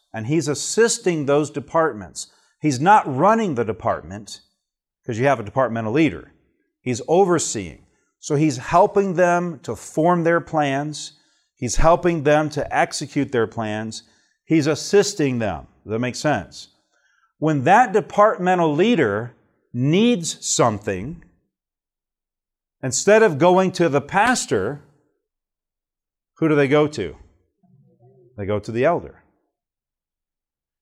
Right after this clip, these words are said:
And then if the elder can help them, great. If he can't,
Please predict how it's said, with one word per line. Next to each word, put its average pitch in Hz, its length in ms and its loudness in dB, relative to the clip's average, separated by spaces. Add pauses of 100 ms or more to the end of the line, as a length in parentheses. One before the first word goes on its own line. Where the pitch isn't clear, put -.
(120)
And 107 120 -4
then 165 120 2
if 175 100 0
the 277 180 4
elder 143 500 4
can 123 240 -4
help 151 280 2
them, 120 180 -6
great. 127 380 2
If 117 160 -6
he 143 100 -6
can't, 196 680 -2